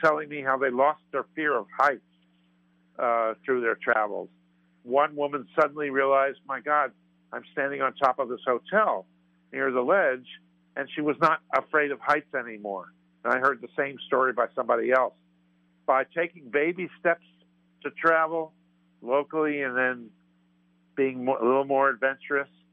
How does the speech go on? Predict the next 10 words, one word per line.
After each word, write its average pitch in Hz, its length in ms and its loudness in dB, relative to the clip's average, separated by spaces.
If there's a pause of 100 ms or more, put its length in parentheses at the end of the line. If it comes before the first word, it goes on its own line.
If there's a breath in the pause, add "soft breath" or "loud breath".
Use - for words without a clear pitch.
(300)
uh, 113 240 0
you'll 151 240 0
grow 156 600 0
from 113 200 -10
being 123 400 -2 (440)
a - 80 -6 (140)
tourist 156 340 2 (580)
to 139 100 -4
a 131 60 -4
traveler. 139 680 -2